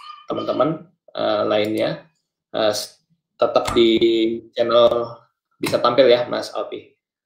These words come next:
Oke, Mas Rusnandi sudah bisa share screen? Oke, sedikit informasi, eh, Bapak Ibu. Eh, jadi pada hari ini adalah sesi pre-eventnya. Dari tadi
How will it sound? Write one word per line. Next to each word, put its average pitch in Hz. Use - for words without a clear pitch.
Oke, 147
Mas 175
Rusnandi 185
sudah 175
bisa 170
share 165
screen? -
Oke, 196
sedikit 208
informasi, 190
eh, 160
Bapak 143
Ibu. 156
Eh, 139
jadi 139
pada 139
hari 139
ini 185
adalah 156
sesi -
pre-eventnya. 139
Dari 110
tadi 143